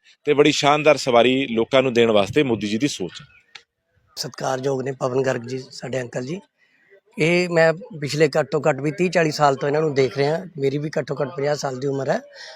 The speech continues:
Speaker 2: ਤੇ ਮੈਂ ਦੇਖਦਾ ਸਵੇਰੇ ਅਪ ਡਾਊਨ ਕਰਦੇ, ਇੱਥੇ ਸੈਰ ਕਰਦੇ ਨੇ। ਕਿਉਂ ਪਿਛਲੇ ਹਾਲਾਤ ਅਸੀਂ ਦੇਖੇ ਆ, ਇੱਥੇ ਬਹੁਤ ਬੁਰਾ ਹਾਲ ਹੁੰਦਾ ਸੀਗਾ, ਮਾਲ ਗੋਦਾਮ ਹੁੰਦਾ ਸੀ, ਸਾਰੇ ਪਾਸੇ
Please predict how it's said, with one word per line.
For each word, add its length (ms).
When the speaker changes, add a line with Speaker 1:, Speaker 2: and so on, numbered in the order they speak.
Speaker 2:
ਤੇ 100
ਮੈਂ 140
ਦੇਖਦਾ 340
ਸਵੇਰੇ 400
ਅਪ 120
ਡਾਊਨ 220
ਕਰਦੇ, 280
ਇੱਥੇ 140
ਸੈਰ 240
ਕਰਦੇ 320
ਨੇ। 180
ਕਿਉਂ 120
ਪਿਛਲੇ 440
ਹਾਲਾਤ 400
ਅਸੀਂ 160
ਦੇਖੇ 340
ਆ, 80
ਇੱਥੇ 300
ਬਹੁਤ 340
ਬੁਰਾ 280
ਹਾਲ 220
ਹੁੰਦਾ 220
ਸੀਗਾ, 260
ਮਾਲ 280
ਗੋਦਾਮ 300
ਹੁੰਦਾ 220
ਸੀ, 180
ਸਾਰੇ 300
ਪਾਸੇ 360